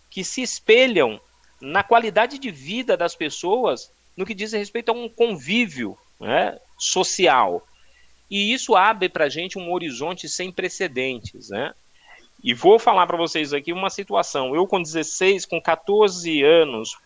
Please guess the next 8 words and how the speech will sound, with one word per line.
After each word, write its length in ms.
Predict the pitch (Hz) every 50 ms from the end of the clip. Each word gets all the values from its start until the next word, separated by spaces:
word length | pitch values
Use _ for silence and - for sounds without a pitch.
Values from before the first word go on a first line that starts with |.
| _ _ _
por 140 | - 120 117
aí, 320 | 110 113 131 165 175 202 - _ - - - - - _ _ -
ah, 420 | - - 107 117 120 120 120 117 - -
eu 140 | 131 135 165
ainda 240 | 175 180 185 190
não 200 | 185 196 208 208
era 220 | 180 180 190 190 196
alfabetizado. 920 | 190 - 202 185 180 185 - 202 170 139 143 147 156 151 131 110 107